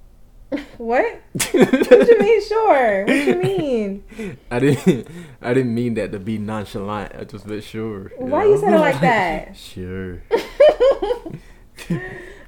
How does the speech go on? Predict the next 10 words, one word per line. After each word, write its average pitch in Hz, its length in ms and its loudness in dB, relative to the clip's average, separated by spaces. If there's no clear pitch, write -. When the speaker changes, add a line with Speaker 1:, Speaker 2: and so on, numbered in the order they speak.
Speaker 1:
Oh, 240 460 -6
gosh. 214 600 -12
Speaker 2:
All 113 200 -8
right. - 100 -6
Speaker 1:
And 220 100 0
that's 349 200 2
another 262 320 4
thing, 170 500 0
you 208 160 -8
know, 175 460 -4